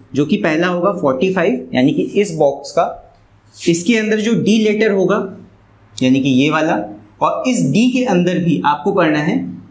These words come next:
seven number वाला box, फ़ोर्टी फ़ाइव डी सेवन। And एक और नक्शा आपको पढ़ना है फ़ोर्टी फ़ाइव डी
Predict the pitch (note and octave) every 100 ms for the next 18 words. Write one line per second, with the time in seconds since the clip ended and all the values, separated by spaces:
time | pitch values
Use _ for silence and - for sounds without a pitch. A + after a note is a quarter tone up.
0 | - - - F#3 F#3+ G#3+ F#3 E3 D#3 D3+
1 | D#3 D3+ C3+ F3+ - - - _ _ _
2 | - - - C#3 C3 D#3 D3+ E3 B3 -
3 | A#2+ B2+ A3 - - - - - E3 B2
4 | A2 - - _ - - E3 D#3+ B3 -
5 | E3+ E3 E3+ A3+ A3+ - G#3 G#3 G#3 G3+
6 | E3+ E3 G3 G#3+ C#3+ C#3 - A3 C#3 C#3+
7 | - - - - _ - - - B2 C3
8 | D#3 B3+